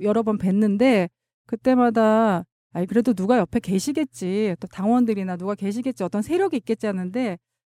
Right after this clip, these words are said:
정말 국민, 국민이 지지해서 국민이 여기까지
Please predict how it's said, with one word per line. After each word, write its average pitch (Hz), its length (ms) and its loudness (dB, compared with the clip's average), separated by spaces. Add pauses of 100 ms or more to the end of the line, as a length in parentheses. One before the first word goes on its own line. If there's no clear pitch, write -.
(160)
정말 247 360 2
국민, 285 800 2 (340)
국민이 311 500 4
지지해서 233 500 -4
국민이 262 480 0
여기까지 202 960 -4